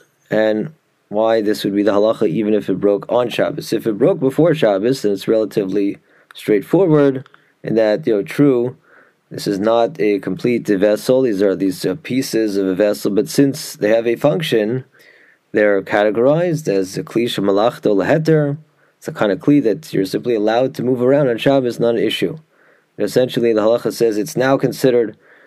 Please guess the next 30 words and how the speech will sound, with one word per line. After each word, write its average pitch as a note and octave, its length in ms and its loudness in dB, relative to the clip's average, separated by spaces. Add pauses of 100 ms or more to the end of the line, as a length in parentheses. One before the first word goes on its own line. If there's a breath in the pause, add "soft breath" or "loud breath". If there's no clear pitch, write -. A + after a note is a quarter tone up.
(200 soft breath)
a G#2+ 100 0
barrel A2+ 640 0
or G#2 160 0
jar G#2+ 400 2
cover. G#2+ 480 -2 (160)
So - 140 -8
that's A#2+ 120 -6
fine, D3+ 160 2
you're A2 80 0
allowed A#2 140 2
to G#2+ 100 0
move G2+ 320 0 (400 soft breath)
a E2+ 80 -8
barrel A2 320 0
or G2+ 60 -2
jar G2 260 0
cover F#2+ 240 0
on F#2+ 80 0
Shabbos. F#2+ 640 0 (800 soft breath)
But F#2+ 220 -6
the - 40 -20
first D#3 260 2
time C#3+ 140 2
is B2 140 -2
saying C3+ 300 2
even C3 280 2
if B2+ 400 -2 (500 soft breath)
the G2 180 0
mixing B2 420 0
bowl B2 540 0